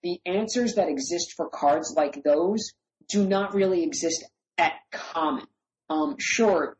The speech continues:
there are ways to answer Empty the Warrens because it's creatures, and creatures are bread and butter of Limited, so you need to be able to remove them.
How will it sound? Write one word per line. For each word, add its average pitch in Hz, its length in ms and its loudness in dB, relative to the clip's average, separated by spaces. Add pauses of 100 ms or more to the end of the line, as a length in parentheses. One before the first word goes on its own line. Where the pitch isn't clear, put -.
(120)
there 175 160 4
are 170 260 6
ways 170 220 -2
to 156 140 -8
answer 156 420 0
Empty 156 280 -2
the 156 100 0
Warrens 139 420 0
because 151 260 -6
it's 156 120 -8
creatures, - 520 -2
and 135 180 -4
creatures 151 460 -2
are 135 340 2 (140)
bread 160 180 2
and 147 120 -4
butter 147 260 0
of - 80 -8
Limited, 143 360 -2
so 135 120 -4
you 135 160 2
need 147 160 0
to 143 100 -6
be 139 160 2
able 139 260 -4
to 143 340 -4 (340)
remove 165 400 4
them. 120 280 -2